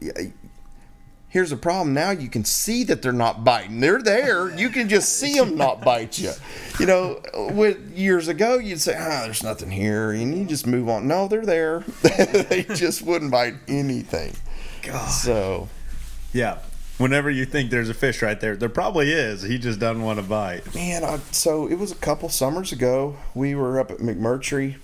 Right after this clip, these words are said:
Speaker 1: and, uh, I think that was really kinda, when Travis and John and I went, was really the first time I'd seen the live scope,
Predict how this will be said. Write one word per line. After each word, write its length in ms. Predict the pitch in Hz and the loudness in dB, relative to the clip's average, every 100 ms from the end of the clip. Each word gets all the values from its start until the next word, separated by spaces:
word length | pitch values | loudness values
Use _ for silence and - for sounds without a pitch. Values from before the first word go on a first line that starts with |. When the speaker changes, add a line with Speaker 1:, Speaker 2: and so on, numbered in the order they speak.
| - - - - - - - - - - | -18 -20 -20 -20 -20 -18 -18 -20 -18 -4
Speaker 1:
and, 320 | 139 139 131 | 0 0 0
uh, 260 | 117 107 - | -2 -2 -4
I 100 | 127 | -6
think 260 | 131 226 - | -2 -2 0
that 160 | - | -2
was 180 | 131 113 | 0 -2
really 300 | 113 123 165 | 0 0 0
kinda, 460 | 160 - 135 127 117 76 | -2 -4 -4 0 0 0
when 200 | 120 117 | -2 -2
Travis 400 | - 135 143 143 | 0 0 0 -4
and 80 | 127 | 0
John 260 | 127 131 | 0 0
and 100 | 127 | 0
I 140 | 123 120 | -2 0
went, 360 | 120 127 123 - - - - - - - - | 0 0 -2 -6 -20 -20 -20 -20 -20 -20 -2
was 160 | 123 117 | -2 0
really 240 | 170 233 | 0 0
the 120 | 196 | -2
first 340 | - 143 151 - | -2 -2 -2 -2
time 180 | 143 | -2
I'd 240 | 135 117 101 | 0 0 -2
seen 400 | - - 123 135 | -2 0 0 0
the 60 | 113 | 0
live 300 | 104 107 107 | 0 0 -4
scope, 380 | - 104 107 | 0 0 0